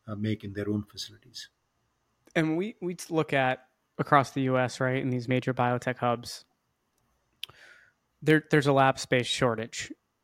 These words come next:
Speaker 2: So, I mean, you, you already kind of touched upon it, right, in, in your previous responses, but I guess,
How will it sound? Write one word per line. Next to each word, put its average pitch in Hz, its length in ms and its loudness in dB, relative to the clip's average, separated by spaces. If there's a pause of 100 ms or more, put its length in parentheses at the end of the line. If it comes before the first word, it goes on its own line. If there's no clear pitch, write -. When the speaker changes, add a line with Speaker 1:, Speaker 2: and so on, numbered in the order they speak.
Speaker 2:
So, 135 500 4 (420)
I 156 40 0
mean, 156 120 8
you, 160 260 4
you 165 160 8
already 151 500 6 (640)
kind 143 280 -2
of 127 100 -4
touched - 320 -4
upon 123 320 0
it, 113 160 -4
right, 120 300 2
in, 120 140 -2
in 120 100 -2
your 123 100 0
previous 123 320 -4
responses, 120 540 -2
but 127 120 2
I 127 60 4
guess, 123 400 0